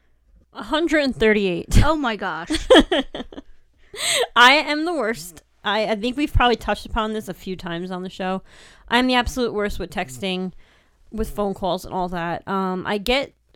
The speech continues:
Speaker 1: severe anxiety with it without realizing. And I kind of just, like, "All right, I'll do that later. I'll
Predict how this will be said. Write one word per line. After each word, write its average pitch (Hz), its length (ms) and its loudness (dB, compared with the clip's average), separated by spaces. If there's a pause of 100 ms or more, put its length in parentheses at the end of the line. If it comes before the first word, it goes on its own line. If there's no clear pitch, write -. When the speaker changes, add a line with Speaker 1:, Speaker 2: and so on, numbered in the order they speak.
Speaker 1:
severe 202 380 -4
anxiety 190 500 -4
with 208 200 -10
it 214 140 -6
without 185 260 -8
realizing. 196 640 -8 (500)
And 220 440 -4
I 208 160 -6
kind 214 340 -4
of 208 100 -4
just, 202 260 -4
like, 196 420 -8 (520)
"All 240 80 2
right, 214 280 0
I'll 220 160 -2
do 214 240 -8
that 214 140 -2
later. 185 240 -4
I'll 160 220 -4